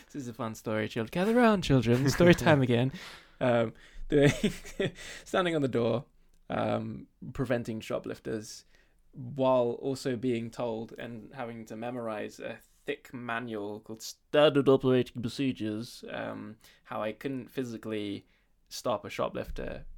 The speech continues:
Speaker 1: if I saw a shoplifter. And in fact, I was to just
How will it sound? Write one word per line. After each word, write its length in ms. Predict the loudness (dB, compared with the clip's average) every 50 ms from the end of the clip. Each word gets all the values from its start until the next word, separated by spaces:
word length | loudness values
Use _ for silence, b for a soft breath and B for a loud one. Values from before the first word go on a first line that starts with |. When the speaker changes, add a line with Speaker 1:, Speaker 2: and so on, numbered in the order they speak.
| -16 -10 -10
Speaker 1:
if 160 | -10 -8 -6
I 100 | -8 -8
saw 320 | -6 -4 -2 -2 0 0 -2
a 60 | -4
shoplifter. 680 | -4 -6 -6 -2 -2 -2 -2 -2 -2 -2 -2 -4 -4 -6 b b b b b b b
And 140 | -8 -6 -6
in 80 | -8
fact, 560 | -4 0 2 2 2 0 -4 -12 -16 -16 -16 -18 -16 -8
I 100 | -6 -4 -4
was 240 | -4 -6 -8 -10 -14 -14 -12
to 100 | -12 -8
just 280 | -8 -10 -10 -10 -12